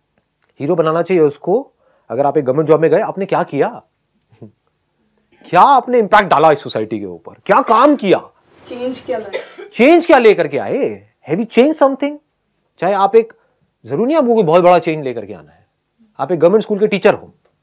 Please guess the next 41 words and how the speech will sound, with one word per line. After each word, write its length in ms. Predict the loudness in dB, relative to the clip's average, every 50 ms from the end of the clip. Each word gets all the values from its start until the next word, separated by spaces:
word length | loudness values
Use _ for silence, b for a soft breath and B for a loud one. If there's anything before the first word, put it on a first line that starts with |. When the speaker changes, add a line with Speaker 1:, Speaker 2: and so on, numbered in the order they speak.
| _ _ _ _
Speaker 1:
तो 60 | -8
आपने 200 | -8 -6 -4 -2
ये 380 | 0 4 4 4 4 4 0 _ _ -2
ठान 180 | 0 2 2 2
लिया 260 | 0 -2 -2 -4 -6 -8 _ _ _ _ _ _ _ _ _
कि 60 | -10
मुझे 360 | -8 -2 0 0 0 -2 -4 _ _ -14
बाकियों 340 | -12 -12 -4 0 2 2 2
का 80 | 2
नहीं 140 | 2 0 0
पता, 280 | 0 -2 -6 -10 -12 -14 _ _ -10
लेकिन 240 | -8 -6 -6 -8 -10
मेरे 300 | -6 -2 0 0 2 2
कॉन्टैक्ट 320 | 0 0 0 0 -2 -2 -4
में 60 | -4
जो 80 | -6
बच्चे 200 | -6 -6 -4 -6
आएंगे, 280 | -6 -6 -8 -12 -14 -20
ये 800 | -20 _ _ _ _ _ _ _ _ _ _ _ _ _ -14 -10
पचास 320 | -6 0 0 0 0 0
बच्चे 220 | -4 -6 -6 -6 -8
हैं 100 | -8 -8
मेरे 160 | -12 -14 -16
कॉन्टैक्ट 380 | -16 -18 -20 -20 -20 _ _ _
में, 60 | _ _ _ _ _ _ _ _ _ _ _ _ _ -4 -2
हर 100 | -2 0
साल 220 | 2 0 0 0
ये 60 | 0
पचास 340 | -2 -2 0 2 0 2 0
नए 120 | -2 0 0
बच्चे 220 | 0 0 -2 -2
मेरे 140 | -2 -4 -4
कॉन्टैक्ट 340 | -4 -8 -10 -10 -10 -12 -14
में 60 | -20
आएंगे, 260 | -20 -20 -20 -20 _ _ _ _ _ _ _ _ _ _ _ _ -14
इनकी 200 | -12 -8 -6 -2
लाइफ 180 | -2 -2 -2 -4
तो 80 | -6 -8
मैं 140 | -8 -6
बदल 180 | -6 -6 -6 -6
दूंगी। 300 | -8 -12 -18 -20 -20